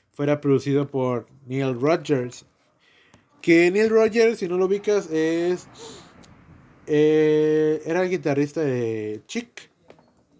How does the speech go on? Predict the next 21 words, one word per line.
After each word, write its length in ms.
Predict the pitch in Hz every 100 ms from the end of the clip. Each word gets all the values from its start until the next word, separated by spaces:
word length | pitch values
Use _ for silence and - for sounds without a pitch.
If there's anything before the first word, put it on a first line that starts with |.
| _ -
esta 280 | 139 151
banda 500 | 143 151 160 170 160
que 240 | - 127 120
sacó 520 | - 139 123 143 143
la 200 | 139 135
de 640 | 135 131 123 113 107 107 -
I 100 | 131
Want 220 | 131 131
Your 160 | 117 113
Love, 280 | 135 190 214 -
entre 300 | 120 117 120
muchas 340 | 117 123 117
otras. 420 | 180 196 196 196 _ _ _ _ _ _ _ _ _ -
Y 200 | 143 151
también 580 | 151 135 139 147 147 147
ha 100 | 143
sacado 1000 | 143 143 139 139 139 143 143 139 135 -
colaboraciones 800 | 151 135 123 120 117 143 139 143
con 160 | 127 120
varios 260 | 117 120
artistas. 640 | 131 131 165 156 185 202